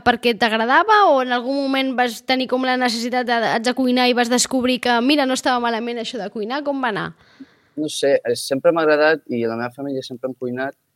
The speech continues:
Speaker 2: i sobretot la, la meva àvia i la meva mare sempre han fet elles, eh, el xató i tot això, els menjars familiars, i jo sempre estava allà a la cuina amb elles ajudant-los,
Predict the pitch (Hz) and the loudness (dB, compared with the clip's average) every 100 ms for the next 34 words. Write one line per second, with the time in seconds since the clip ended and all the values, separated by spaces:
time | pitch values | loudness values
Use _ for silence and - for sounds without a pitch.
0 | _ - 110 110 107 - 117 123 131 - | _ -12 -8 -4 -4 -2 -4 0 0 0
1 | 110 107 107 104 107 110 113 113 123 113 | -2 -2 -2 -2 -4 -2 0 0 0 -2
2 | 110 110 110 110 117 120 - _ _ _ | -2 -4 -6 -4 -4 -4 -10 _ _ _
3 | _ - 113 110 117 113 110 113 110 113 | _ -8 -8 -2 -2 -2 -4 -4 -2 0
4 | 113 110 95 92 - 98 - 104 - 101 | 0 -2 -6 -6 -8 -10 -8 -10 -10 -10
5 | - 117 113 117 107 104 - 110 110 104 | -2 0 0 -2 -8 -8 -4 -2 -2 -4
6 | 98 - 87 98 107 - 101 101 101 117 | -8 -14 -12 -10 -10 -10 -10 -6 -2 -2
7 | 127 131 _ _ - 120 113 - 123 135 | -2 -6 _ _ -6 -2 -2 -2 -2 0
8 | 127 113 107 - 107 107 107 110 104 104 | 2 2 2 0 -2 -2 -2 -4 -6 -4
9 | 113 113 110 110 104 113 113 131 - | -2 -2 -4 -6 -6 -4 -4 -4 -6